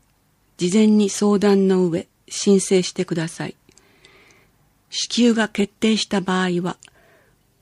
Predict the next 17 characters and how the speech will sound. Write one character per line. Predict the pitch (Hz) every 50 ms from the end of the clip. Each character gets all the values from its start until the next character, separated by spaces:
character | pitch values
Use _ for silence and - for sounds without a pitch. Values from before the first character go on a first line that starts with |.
| _ _ -
毎 | 175 185 202 208
月 | 214 - - - - - - -
請 | - - - 202 214 208
求 | 214 - 196 202 190
が | 185 190 190
必 | - - - _ - - 180
要 | 180 180 170 165
で | 165 156 160
す。 | - - - - - _ _ _ _ _ _ _ _ _ _ _ _ _ _ _ _ _ _ _ _ _ _ _ _ _ _ _ _ _ _ _ _ _ - - - - _ _ _ _ _ _ _ _ _ _ _ _ _ -
二、 | 196 202 214 202 - _ _ _ _ _ _ _ _ _ _ _ _ _ _ _ _
就 | - - - - 220 247 262 247
労 | 247 247 240 233
支 | 226 - - - 233
援 | 220 196 170 160 160 _
給 | - - - 190 196 190
付 | 180 - - - -
金。 | - - 175 175 - -